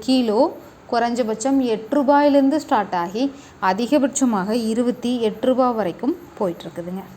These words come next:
மஞ்சள் பூசணி நாற்பது கிலோ கொண்ட பை குறைஞ்சபட்சம் முந்நூறு ரூபாயிலிருந்து அதிகபட்சமாக முந்நூத்தி ஐம்பது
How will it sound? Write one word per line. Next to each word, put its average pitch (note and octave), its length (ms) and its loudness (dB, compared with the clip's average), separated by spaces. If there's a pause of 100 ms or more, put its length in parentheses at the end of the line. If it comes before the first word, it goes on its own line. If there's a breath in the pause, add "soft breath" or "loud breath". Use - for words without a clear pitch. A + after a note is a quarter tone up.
(380)
மஞ்சள் A#3 380 2 (100)
பூசணி G3 500 -2 (580 loud breath)
நாற்பது A3 460 -2
கிலோ A#3+ 180 0 (100)
கொண்ட G#3 280 -2 (100)
பை F#3+ 160 -2 (480)
குறைஞ்சபட்சம் A3+ 720 0
முந்நூறு B3+ 420 2
ரூபாயிலிருந்து A3+ 640 0 (460 loud breath)
அதிகபட்சமாக A3 960 0
முந்நூத்தி B3 580 2 (280)
ஐம்பது B3 420 2